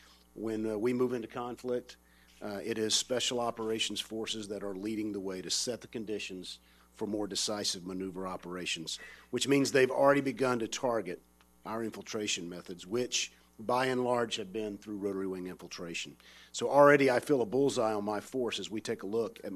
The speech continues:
our most advanced potential adversaries and how we're going to react. But we still have to find a way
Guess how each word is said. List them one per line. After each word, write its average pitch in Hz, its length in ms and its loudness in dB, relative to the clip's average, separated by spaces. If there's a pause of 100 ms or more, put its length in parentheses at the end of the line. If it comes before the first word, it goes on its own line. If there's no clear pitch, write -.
(100)
our 104 140 -4
most 110 280 -2
advanced 107 720 -6
potential 110 560 -6
adversaries 90 840 -4 (360)
and 92 100 -8
how 117 200 -4
we're 117 180 -2
going 110 280 -2
to 101 120 -6
react. 95 600 -4 (460)
But 104 100 -2
we 110 160 -4
still 143 440 4
have 143 240 0
to 123 80 -6
find 120 380 -2
a - 20 -2
way 98 400 -4